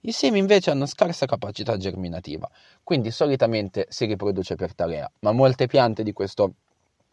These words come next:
in questi ultimi anni vengono riprodotte per talea. Perché? Perché riproducendo per talea, a differenza che per seme, si ottiene il solito codice genetico, quindi una pianta uguale all'altra,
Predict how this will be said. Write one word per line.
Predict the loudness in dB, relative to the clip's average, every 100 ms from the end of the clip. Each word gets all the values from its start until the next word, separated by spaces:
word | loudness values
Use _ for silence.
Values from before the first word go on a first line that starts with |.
| _
in | -6
questi | -4 -2 -2
ultimi | -2 -2 -2
anni | -2 -2
vengono | -2 -2 -2 -4
riprodotte | -4 -6 -6 -8
per | -10
talea. | -10 -8 -8 -10 -14 _ -20 _ _
Perché? | 2 2 0 -4 -4 _ 0
Perché | 0 2 0
riproducendo | 0 -2 -2 -2 -2 0
per | 0 2
talea, | 2 2 2 -2 -2 -6
a |
differenza | -6 -4 -4 -4 -6
che | -6
per | -6
seme, | -6 -6 -6 -8 -10 -10
si | -4
ottiene | -2 -2 -2
il | -2
solito | 0 0 0 -2
codice | 2 2 0 -6
genetico, | -6 -8 -10 -10 -6
quindi | -4 -2 -4 -2
una | 0 0
pianta | -2 -4 -4 -4 -4 -2
uguale | -6 2 2 4 2
all'altra, | -2 -6 -12 -14 -14